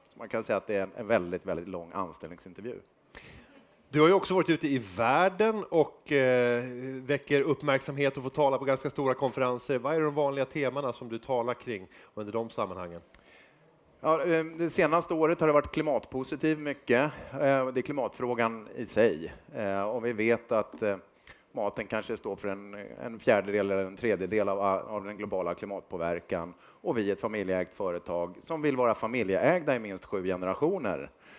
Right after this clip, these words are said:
Speaker 1: Eh, och då måste vi ju se till att lösa det här på något vis, så att vår affär går ihop med samhällets behov.
Speaker 2: Om vi börjar att stanna upp där, finns det en uttalad strategi att man vill vara familjeägd i minst sju generationer?
Speaker 1: Jajamän.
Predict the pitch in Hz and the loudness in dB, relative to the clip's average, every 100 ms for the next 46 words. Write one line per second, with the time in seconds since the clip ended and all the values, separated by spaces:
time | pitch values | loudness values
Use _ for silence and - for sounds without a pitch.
0 | - - 139 113 143 127 104 98 131 135 | -20 -4 0 2 2 -2 -4 -8 -4 -2
1 | 131 131 139 127 110 110 120 82 180 151 | -4 -6 -6 -4 0 2 0 0 0 0
2 | 104 92 80 - 90 95 - 98 104 131 | 0 -4 -12 -10 -10 -8 -6 -6 -4 -2
3 | 156 143 - 110 123 127 123 107 117 107 | 0 0 2 2 2 0 -4 -4 -6 -8
4 | 107 107 82 104 104 - 98 135 - _ | -4 -2 -2 -4 -4 -8 -8 -8 -10 _
5 | _ _ - - - - _ - 151 160 | _ _ -20 -20 -20 -20 _ 0 2 2
6 | 151 185 190 175 - 170 165 117 - 113 | 4 4 4 4 2 2 4 2 2 2
7 | 92 113 - _ - 170 202 185 196 190 | 2 0 -6 _ -8 -4 -2 -2 -2 2
8 | 160 - 151 151 135 - 139 - 135 120 | 0 0 0 2 2 0 -4 -2 -4 -4
9 | 101 117 120 127 113 147 190 175 180 165 | -2 -4 -4 -6 -4 -4 -4 0 2 2
10 | 170 165 123 98 101 107 104 113 131 110 | 0 -4 -6 -6 -4 -4 -6 -8 -8 -8
11 | 104 101 - - 104 95 95 95 131 151 | -8 -10 -12 -8 -6 -6 -6 -6 -6 -8
12 | 85 131 160 170 156 | -4 2 2 2 -2